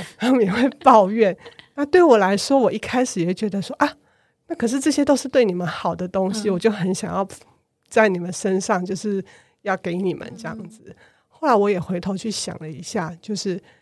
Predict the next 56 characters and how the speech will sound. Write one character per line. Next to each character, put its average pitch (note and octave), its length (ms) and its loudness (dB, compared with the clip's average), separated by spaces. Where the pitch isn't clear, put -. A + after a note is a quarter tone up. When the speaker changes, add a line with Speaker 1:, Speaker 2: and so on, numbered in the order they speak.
Speaker 1:
他 - 120 -6
们 C4+ 120 2
真 A#3+ 200 0
的 A#3 100 2
有 D#3+ 120 0
需 - 260 -8
要 G3 180 -6
这 G3+ 140 -4
些 F#3 180 -6
事 G3 200 -8
情 F#3+ 220 -10
吗？ - 340 -14
Speaker 2:
嗯。 A3 440 -20
Speaker 1:
哦， G3+ 160 -20
如 G3+ 140 -6
果 A#3 100 -2
他 F3 140 -6
们 G#3 120 -2
有 F3+ 120 -2
需 - 280 -8
要， G#3 140 -4
我 D3 80 -10
就 F3 140 -8
给。 - 160 -10
Speaker 2:
嗯。 A#3 240 -20
Speaker 1:
如 B3 80 2
果 A#3+ 60 2
他 A3+ 160 -4
们 A3 120 -2
还 F3+ 180 -8
没 F#3+ 140 -2
有 G3+ 140 -2
到 F#3+ 200 -4
这 G#3+ 140 -6
么 F3+ 180 -4
风 G#3 240 -2
险 G3+ 200 -6
性 G#3 180 -6
这 G3 120 -6
么 E3 200 -6
高， E3+ 420 -8
Speaker 2:
嗯。 A3 300 -20
Speaker 1:
对， F3 220 -8
那 A3+ 180 -6
也 G3+ 180 -2
许 G3+ 160 -8
我 E3 220 -6
可 - 160 -6
以 E3+ 80 -6
让 F#3+ 240 -8
自 F#3 140 -14
己 E3+ 160 -20
放 F#3 260 -4
松 D3+ 280 -4
一 D#3 80 -8
点， - 200 -12